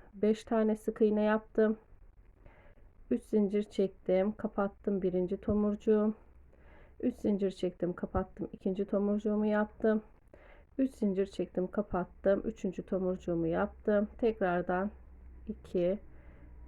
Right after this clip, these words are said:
üç, dört, beş sık iğne ile doldurdum yuvamı.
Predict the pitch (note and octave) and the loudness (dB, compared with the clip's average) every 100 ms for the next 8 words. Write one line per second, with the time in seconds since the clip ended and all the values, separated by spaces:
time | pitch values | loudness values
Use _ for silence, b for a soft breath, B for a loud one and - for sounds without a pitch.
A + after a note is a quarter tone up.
0 | - - G#2 G2 - - - B B B | -12 -2 0 0 -2 -16 -16 B B B
1 | B B B B - - - G#3+ G3 G3 | B B B B -20 -20 -2 4 6 6
2 | G3+ - - B B C4 F#3+ G#3+ - - | 2 -10 -12 B B -6 0 0 0 -8
3 | - G#3+ G#3 G#3 G#3+ G#3 G#3 G3+ G#3 G#3 | 0 2 4 2 2 2 2 2 0 0
4 | G#3+ G#3+ G#3+ G#3+ G#3 G#3+ | 0 2 4 4 2 2